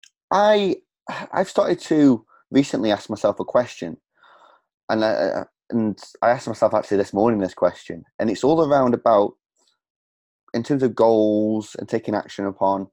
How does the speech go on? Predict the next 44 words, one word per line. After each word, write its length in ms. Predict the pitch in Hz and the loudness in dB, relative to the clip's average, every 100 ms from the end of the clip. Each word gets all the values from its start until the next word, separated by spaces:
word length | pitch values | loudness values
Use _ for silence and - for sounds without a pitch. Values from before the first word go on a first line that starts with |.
| _ _ _ _ - | _ _ _ _ -14
the 60 | |
small 380 | - 107 107 107 | -8 0 2 2
steps 360 | - 98 - - | 0 -2 -2 -8
that 100 | - | -8
are 100 | 92 | -6
behind 380 | 101 98 95 | -2 -2 -2
the 60 | 92 | -4
goals. 640 | 92 92 90 87 85 - _ _ _ _ _ _ | 2 2 2 -2 -12 -20 _ _ _ _ _ _
I 120 | 110 127 | 0 0
ask 160 | 143 | 0
myself 460 | 143 - 123 110 - | -6 2 2 2 -4
kind 120 | 107 | -10
of 100 | 98 - - - _ _ _ _ _ | -10 -10 -18 -20 _ _ _ _ _
when 180 | - 127 | -2 0
I 140 | 131 135 | 2 2
am 560 | 123 120 113 110 101 - | 2 0 0 -4 -6 -8
having 280 | - 104 98 | -6 -2 -2
that, 180 | 98 95 - _ _ - | -2 -4 -8 _ _ -8
when 140 | 110 | -2
I 80 | 117 | 0
am 120 | 123 | 0
throwing 320 | 110 - 107 104 | -4 0 0 0
the 80 | |
excuses 680 | 104 - - 101 - 98 95 | -6 -8 -6 -6 -4 -6 -2
of 260 | 92 90 87 _ _ _ _ _ _ _ - | -2 -2 -6 _ _ _ _ _ _ _ -10
not, 340 | 98 101 - _ | -2 -2 -2 _
of, 180 | 104 92 _ - | -4 -4 _ -10
to, 100 | 104 | -8
to 140 | 98 | -8
throw 260 | - 110 98 | -6 0 0
me 120 | 95 | 0
off 180 | 92 - | -4 -2
doing 340 | 98 95 95 | 0 0 0
it 320 | 95 92 - | 0 -2 -4
or 160 | 87 90 | -6 -2
having 200 | 92 90 | -2 -2
the 80 | 92 | -4
negative 400 | 92 92 92 90 | -4 -6 -8 -6
thoughts, 280 | 104 92 - | -4 -4 0
I 100 | 110 | 0
ask 180 | 123 | 0
myself 400 | 117 117 - 95 - _ _ _ - | -4 -2 -2 -2 -6 _ _ _ -14
kind 100 | |
of, 60 | 104 | -14